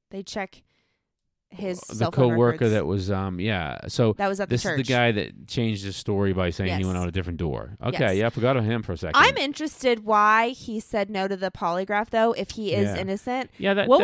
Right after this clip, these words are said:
Speaker 2: that
Speaker 1: what else was he doing?
Speaker 2: y-, th-, you know, that, so that's
Speaker 1: That's interesting.
Speaker 2: that stands up
Speaker 1: Because
Speaker 2: the
Speaker 1: their
Speaker 2: hair
Speaker 1: faith
Speaker 2: on your necks is a c-,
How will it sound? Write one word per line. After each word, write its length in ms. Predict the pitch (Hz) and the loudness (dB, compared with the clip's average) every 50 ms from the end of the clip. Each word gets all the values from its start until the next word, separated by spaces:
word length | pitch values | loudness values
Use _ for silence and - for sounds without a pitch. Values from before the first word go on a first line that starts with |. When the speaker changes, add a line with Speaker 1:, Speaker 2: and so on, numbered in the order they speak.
| - 170 | 4 2
Speaker 2:
that 40 | 226 | 6
Speaker 1:
what 140 | 254 339 381 | 6 8 8
else 240 | 285 330 311 - 277 | 8 6 4 2 -2
was 120 | 254 233 | -4 -4
he 120 | 240 233 | -4 -4
doing? 460 | 202 214 220 220 196 180 170 151 151 151 | -2 0 0 0 0 0 -2 -2 -4 -4
Speaker 2:
y-, 40 | |
th-, 160 | 147 143 117 107 | -4 -4 0 0
you 60 | 156 | 4
know, 140 | 160 165 160 | 4 4 6
that, 260 | 156 180 190 185 175 - _ - | 6 6 6 4 2 -2 _ -14
so 180 | - - - 156 | -10 0 0 2
that's 260 | 147 156 170 170 - | 4 4 2 0 0
Speaker 1:
That's 200 | - 214 254 247 | -2 -2 -2 -2
interesting. 640 | 254 233 202 214 202 - - 175 143 127 - 202 226 | -4 -6 -6 -6 -10 -10 -10 -12 -12 -12 -14 -6 0
Speaker 2:
that 240 | - 151 160 - - | 2 2 2 2 -2
stands 540 | - - - - 156 143 131 127 127 123 127 | -10 -14 -6 -2 -2 0 0 0 0 0 0
up 160 | 110 - _ _ _ _ | 0 -2 _ _ _ _
Speaker 1:
Because 240 | - 277 - 330 320 233 | -2 0 2 2 2 4
Speaker 2:
the 80 | 254 262 | 4 4
Speaker 1:
their 60 | - | 4
Speaker 2:
hair 180 | 120 135 127 123 | 4 4 4 4
Speaker 1:
faith 100 | 127 120 | 4 4
Speaker 2:
on 140 | 113 107 104 | 4 4 2
your 100 | 101 98 | 2 0
necks 300 | 101 101 92 - - 92 | 0 -2 -2 -4 -4 -4
is 100 | 80 87 | -4 -4
a 60 | - | -4
c-, 80 | - | -6